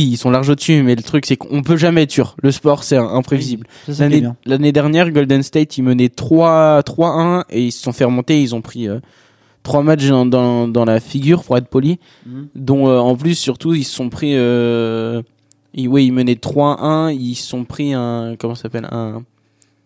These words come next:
Speaker 1: un match, euh, ça, enfin, ils sont, ils ont perdu un match à Auckland, ils ont perdu un match à Cleveland, ils ont perdu un autre match à Auckland.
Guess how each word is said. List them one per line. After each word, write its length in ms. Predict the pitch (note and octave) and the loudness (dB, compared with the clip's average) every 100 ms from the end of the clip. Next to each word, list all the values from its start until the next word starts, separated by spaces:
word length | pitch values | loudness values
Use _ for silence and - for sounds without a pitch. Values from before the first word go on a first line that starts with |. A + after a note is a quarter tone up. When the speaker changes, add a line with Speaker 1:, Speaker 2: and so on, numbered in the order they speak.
| _ _ - _ _ | _ _ -20 _ _
Speaker 1:
un 100 | C3 | 0
match, 380 | D3 D3+ - - | 2 2 0 -2
euh, 140 | B2 B2 | 0 2
ça, 160 | B2 | 0
enfin, 320 | A#2+ - C3 A#2+ | -2 0 0 0
ils 100 | A#2+ | -2
sont, 120 | A2+ | -2
ils 180 | C3+ D3 | 0 0
ont 60 | |
perdu 240 | D#3+ D#3 D#3 | 0 2 2
un 60 | |
match 200 | D3+ D3+ | 2 2
à 80 | D3+ | 2
Auckland, 320 | D3 D#3+ F3+ | 2 2 2
ils 220 | D#3 C3+ | 2 0
ont 40 | D3 | 0
perdu 240 | D#3 D#3 | 0 2
un 80 | D#3 | 2
match 160 | D3+ D3+ | 2 0
à 60 | |
Cleveland, 320 | C3 D3+ D3+ | -2 0 2
ils 160 | E3+ C3+ | 2 0
ont 60 | B2+ | 0
perdu 240 | C3+ C#3+ | 0 0
un 100 | C#3+ | 0
autre 140 | C3+ | 0
match 180 | D3 - | -2 -2
à 40 | B2+ | -4
Auckland. 260 | C3 A2+ | -4 -10